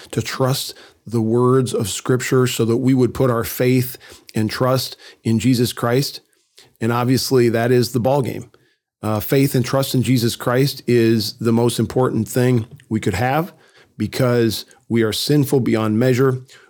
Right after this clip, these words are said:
We are opposed to our Creator, and the punishment for that opposition is drastic and eternal.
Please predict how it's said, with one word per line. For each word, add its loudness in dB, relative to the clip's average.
We 2
are 2
opposed 0
to 0
our 0
Creator, 2
and -2
the -2
punishment -2
for -4
that 0
opposition -2
is -2
drastic -2
and -2
eternal. -8